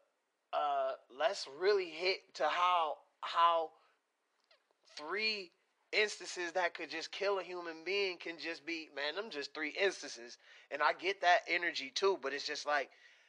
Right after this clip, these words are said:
two, that's not why you just okay. <laughs> You know what I mean? That ain't what's doing it for you. It may be, you know what I mean? It may be part of it too, though. You know what I mean? But, like, damn.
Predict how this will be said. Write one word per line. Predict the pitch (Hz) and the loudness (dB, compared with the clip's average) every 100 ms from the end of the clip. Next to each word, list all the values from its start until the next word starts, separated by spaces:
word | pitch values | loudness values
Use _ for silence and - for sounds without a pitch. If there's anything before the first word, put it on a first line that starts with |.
| _ _ _ - | _ _ _ -2
two, | 202 185 175 170 - _ _ _ - | 2 2 0 -4 -10 _ _ _ 2
that's | 160 214 - | 8 8 8
not | 208 202 147 | 8 8 8
why | 156 147 | 8 8
you | 147 147 | 4 -4
just | 143 147 139 | -4 -2 0
okay. | 139 131 123 127 123 120 _ | 0 0 2 2 2 0 _
<laughs> | - | 0
You | 226 214 | 4 6
know | 214 220 | 10 12
what | 226 214 | 12 12
I | |
mean? | 220 226 233 202 | 8 6 4 12
That | 185 214 | 12 12
ain't | 220 214 | 10 4
what's | 190 185 | 2 0
doing | 156 170 156 143 | 2 2 4 2
it | 139 | -2
for | 156 156 147 | 2 4 4
you. | 143 151 - - - - - | 2 -4 -10 -20 -20 -20 -4
It | 180 170 | -2 2
may | 220 294 | 2 2
be, | 202 175 147 _ _ _ _ _ _ - | -2 -10 -16 _ _ _ _ _ _ -10
you | 202 | -2
know | 220 | 2
what | 214 | 2
I | 202 202 | 2 0
mean? | 214 214 | -2 -2
It | 196 | 0
may | 226 247 | 0 0
be | 180 156 | -4 -14
part | - - 170 156 | -12 0 2 2
of | 147 | -2
it | 131 | -6
too, | - 208 170 | -10 -6 -4
though. | 117 - _ _ _ _ | -4 -6 _ _ _ _
You | 151 | -8
know | 175 | -2
what | 185 | -2
I | 185 | 0
mean? | 202 196 | -2 0
But, | 160 | 0
like, | 151 139 131 | 0 -2 -2
damn. | 165 180 147 | 0 0 -2